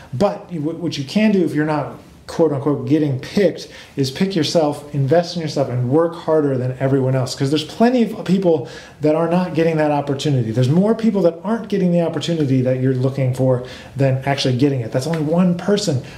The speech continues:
but there is a ton of other people, and you can work harder than everyone else. And that's a really important thing to remember,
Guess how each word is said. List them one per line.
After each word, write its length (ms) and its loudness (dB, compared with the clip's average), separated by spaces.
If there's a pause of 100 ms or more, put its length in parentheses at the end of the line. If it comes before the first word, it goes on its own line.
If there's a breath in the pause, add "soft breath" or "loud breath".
(120)
but 320 -2
there 100 0
is 160 0
a 60 0
ton 240 2
of 80 4
other 160 2
people, 440 0
and 160 2
you 480 4
can 200 0
work 240 2
harder 260 2
than 220 -4
everyone 340 2
else. 300 -4
And 80 0
that's 200 2
a 60 0
really 240 4
important 380 0
thing 180 2
to 140 -4
remember, 360 -2